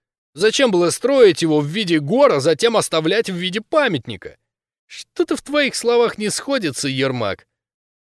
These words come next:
«В моих словах есть правда, но её там крупицы. Мне неизвестно, почему разумные медведи не уничтожили город полностью. У меня есть лишь одно предположение, но насколько оно верное, я не знаю».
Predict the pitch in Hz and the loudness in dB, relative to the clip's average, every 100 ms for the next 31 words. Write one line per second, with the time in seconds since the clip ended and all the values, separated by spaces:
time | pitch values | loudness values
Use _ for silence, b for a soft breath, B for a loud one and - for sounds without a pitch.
0 | _ _ 85 92 113 107 113 120 139 131 | _ _ -14 -10 -8 -8 -4 -2 -2 -4
1 | - 123 - - 135 113 85 - - _ | -4 -6 -6 -6 -2 -2 -4 -12 -20 _
2 | - 113 117 120 127 120 117 104 120 113 | -12 -4 -2 0 -2 0 -4 -4 -6 -6
3 | 113 85 - - - _ _ _ _ _ | -10 -14 -16 -18 -20 _ _ _ _ _
4 | _ _ 107 160 180 190 202 220 - 127 | _ _ -8 -4 -2 -2 2 2 2 -4
5 | 117 139 151 151 131 151 151 135 120 123 | -4 -2 0 0 2 2 0 0 -2 -4
6 | 120 165 151 139 135 135 120 - 165 143 | 0 0 0 -2 -2 -2 -4 -4 -2 0
7 | 127 113 123 123 113 - 123 82 73 - | 0 -2 -2 -2 -4 -4 -4 -4 -8 -18
8 | - - _ _ _ _ - 117 156 147 | -20 -20 _ _ _ _ -12 -4 -2 -2
9 | - 143 - 131 127 143 139 - 143 147 | -2 -4 -2 -2 -2 -4 -4 -6 -4 0
10 | 151 165 117 85 90 87 90 95 - 123 | 2 2 0 -4 -14 -12 -10 -10 -6 -6
11 | 113 113 110 104 156 151 117 104 107 143 | -4 -4 -4 -2 -2 -2 -6 -6 -4 -4
12 | 131 117 107 95 76 58 | -4 -6 -6 -8 -10 -16